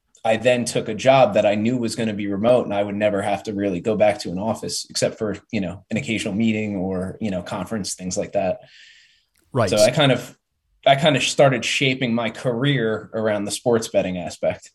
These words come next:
Speaker 2: Got it. So you're valuing the flexibility of being able to work remotely and kind of do things on your own time.
Speaker 1: Yeah. So a lot of my work is typically done the night before, you know, games happen. So, like, if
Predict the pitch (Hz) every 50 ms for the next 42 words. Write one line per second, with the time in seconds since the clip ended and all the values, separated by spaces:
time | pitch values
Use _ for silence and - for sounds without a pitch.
0 | _ _ _ 120 113 113 107 98 90 90 - - - 120 120 120 123 123 113 120
1 | 120 120 123 120 113 113 110 110 113 107 98 - - 107 104 - - 107 101 117
2 | 110 110 107 101 101 104 104 101 95 107 104 104 104 104 101 104 98 - 107 101
3 | 101 101 98 - - 104 98 101 98 101 - 104 101 98 95 95 95 98 - 107
4 | 104 101 95 95 104 98 - 107 101 104 101 98 95 95 92 98 92 90 90 -
5 | - 82 71 - - - _ _ _ _ _ _ - 135 135 120 117 107 107 104
6 | - 90 90 - - - - - 123 113 113 120 127 127 127 123 127 123 113 110
7 | 107 117 120 123 123 117 - 120 98 - - - 139 135 147 - - - 101 95
8 | 95 - - 196 190 180 156 127 117 120 120 117 117 - 123 117 117 120 120 123
9 | 120 113 117 107 - - - 131 123 120 117 110 107 107 107 - - _ _ _
10 | _ _ _ 139 120 101 95 90 90 90 - 117 104 104 101 95 - 104 98 95
11 | 95 - 90 87 95 - - - 98 98 95 95 101 98 98 95 - - _ _
12 | - 117 113 - -